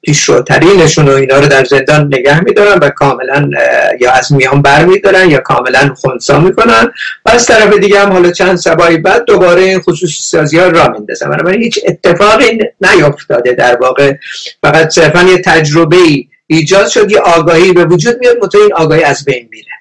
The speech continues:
دقیقاً بحث لنین این بود که وقتی یه آگاهی به وجود میاد در میان کارگری، این آگاهی رو محفوظ نگه داریم. و از این زاویه هستش که مسئلهٔ حزب گره می‌خوره به مسئلهٔ اعتصابا، گره می‌خوره به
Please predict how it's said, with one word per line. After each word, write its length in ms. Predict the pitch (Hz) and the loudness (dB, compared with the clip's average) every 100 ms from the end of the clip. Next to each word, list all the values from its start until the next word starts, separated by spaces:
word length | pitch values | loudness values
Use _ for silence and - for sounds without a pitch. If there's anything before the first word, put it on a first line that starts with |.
| _ _ _ - | _ _ _ -4
دقیقاً 520 | 143 165 160 220 269 | 0 0 2 0 0
بحث 240 | 175 151 180 | -2 0 0
لنین 420 | 151 147 160 156 | 0 2 2 0
این 120 | 139 | -2
بود 140 | - - - - - - | -6 -20 -20 -18 -16 -6
که 100 | 151 | -4
وقتی 420 | 151 190 - 202 | 0 -2 0 0
یه 160 | 180 170 | 2 2
آگاهی 440 | 165 160 165 160 | 2 2 2 2
به 160 | 151 156 | 2 2
وجود 380 | 156 156 151 | 2 0 -2
میاد 180 | 156 156 | 0 0
در 200 | 151 147 | 2 2
میان 280 | 151 151 147 | 2 0 0
کارگری، 420 | 156 147 156 196 | 0 0 2 2
این 80 | 240 | 2
آگاهی 480 | 185 160 156 151 180 | 2 0 2 2 2
رو 80 | 180 | 0
محفوظ 560 | - - - 147 143 | -4 -6 -4 -4 -4
نگه 340 | 120 - 101 - | -6 -6 -8 -8
داریم. 220 | 117 - - | -12 -8 -4
و 100 | 139 - _ - | -4 -6 _ -2
از 180 | 147 196 | 2 4
این 220 | 277 277 | 4 2
زاویه 560 | - 185 175 160 160 | 2 2 2 2 2
هستش 380 | 143 143 147 139 | 2 -2 -4 -4
که 80 | 151 | -4
مسئلهٔ 480 | 135 139 127 135 156 | -4 -2 -2 0 2
حزب 320 | 196 214 - - - - | 2 2 -2 -16 -20 -10
گره 420 | - 185 233 233 202 | -2 2 2 2 0
می‌خوره 500 | 196 - 180 175 160 | -2 -2 -2 0 0
به 360 | 156 151 143 | 0 0 -2
مسئلهٔ 400 | 139 - - 143 - | -6 -8 -6 -4 -2
اعتصابا، 760 | 135 147 139 - - 147 170 | -4 -6 -6 -2 0 2 2
گره 400 | 190 165 180 208 | 2 2 4 2
می‌خوره 400 | 208 175 180 170 | 2 0 2 2
به 280 | 160 156 139 | 4 2 0